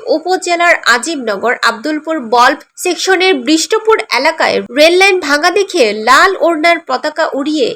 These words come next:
একটি ট্রেন থামিয়ে দিয়েছেন স্থানীয় নারীরা। এতে বড় ধরনের দুর্ঘটনা থেকে রক্ষা পেয়েছেন রাজশাহীগামী কমিউটার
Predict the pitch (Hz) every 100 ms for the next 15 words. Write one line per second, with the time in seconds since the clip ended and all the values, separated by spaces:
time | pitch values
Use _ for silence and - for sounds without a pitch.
0 | - 220 - - 277 330 320 330 285 302
1 | 269 294 302 - 311 294 - - 320 311
2 | 320 339 262 214 220 202 - - - 262
3 | 208 226 233 330 339 349 349 359 311 247
4 | 269 269 311 370 381 381 381 359 185 -
5 | 247 262 262 381 370 220 202 - 359 320
6 | 226 254 285 - 370 370 311 214 233 330
7 | 403 _ 294 285 320 359 370 370